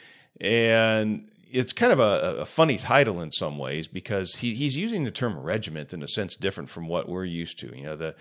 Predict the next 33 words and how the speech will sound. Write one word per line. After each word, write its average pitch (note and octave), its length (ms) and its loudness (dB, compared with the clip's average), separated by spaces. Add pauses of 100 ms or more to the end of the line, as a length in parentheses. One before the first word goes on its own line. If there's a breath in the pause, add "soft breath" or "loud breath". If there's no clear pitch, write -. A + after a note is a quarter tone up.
(260 loud breath)
the G2+ 100 -6
term C3 280 2
regiment, A#2 520 0 (260 soft breath)
you G#2 80 -10
know, G2 120 0
when F#2+ 140 -4
you G#2+ 140 0
usually A2 320 0
hear A2 160 2
it C#2 80 -2
now, G#2 200 2
we G2+ 80 2
think G#2+ 200 -6
of E2 80 -8
maybe F2 260 -4
a, D2 320 -4
a, D2 280 -8
a B1+ 100 -10
military G#2 560 2
unit, C#2+ 400 -10
but - 260 -4
what A2 220 2
he D#3 160 2
meant B2+ 260 0
by F2+ 140 2
regiment E2+ 640 0
in D2 240 -8
the D#2 120 -6
title B2+ 460 0
of C#2+ 180 -6
that, - 260 -2
that - 200 -6
essay, D#2 480 2